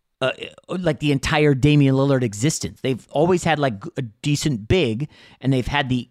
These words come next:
the really good backcourt with Dame and C J. But the problem was,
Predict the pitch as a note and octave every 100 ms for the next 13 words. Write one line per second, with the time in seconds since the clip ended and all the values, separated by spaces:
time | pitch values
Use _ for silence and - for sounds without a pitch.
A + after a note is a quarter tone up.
0 | _ B2+ C3+ G#2+ C#3 D#3+ D#3 A#2+ C3 D3
1 | A#2+ - _ _ B2 C3+ G3 - A2 A2+
2 | A#2 C3 C3+ A#2 - G3+ B2 G2 - -
3 | _ _ _ _ _ _ D#3 D3 - A3+
4 | G#3+ C#3 A#2 A2+ G#2+